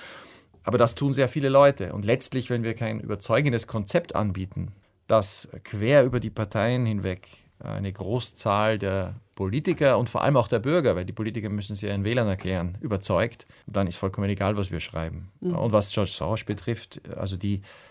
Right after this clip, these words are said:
Speaker 1: Kampagnen gegen ihn sind, äh, einerseits sehr erfolgreich, weil sie alle Klischees eines amerikanischen Juden, der an der Ostküste sitzt und angeblich die Islamisierung Europas vorantreiben will,
Speaker 2: Mhm.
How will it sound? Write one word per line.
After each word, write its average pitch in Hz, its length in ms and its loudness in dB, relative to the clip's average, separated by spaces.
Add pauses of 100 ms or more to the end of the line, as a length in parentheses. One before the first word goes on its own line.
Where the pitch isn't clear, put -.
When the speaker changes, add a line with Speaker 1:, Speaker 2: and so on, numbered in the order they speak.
Speaker 1:
Kampagnen 117 720 4
gegen 117 340 2
ihn 123 480 2
sind, 113 500 -2
äh, 101 200 0
einerseits 101 380 0
sehr 113 140 8
erfolgreich, 113 800 2
weil 104 140 4
sie 98 160 0
alle 110 180 2
Klischees 113 680 -2
eines 104 420 -2
amerikanischen 104 640 -2
Juden, 110 720 -2
der 98 320 0
an 95 140 -2
der 95 120 -2
Ostküste 104 560 -2
sitzt - 460 -4
und 98 260 -2
angeblich 113 540 -2
die 120 160 -4
Islamisierung 110 720 2
Europas 101 640 4 (160)
vorantreiben 107 800 6
will, 123 280 4
Speaker 2:
Mhm. 180 320 0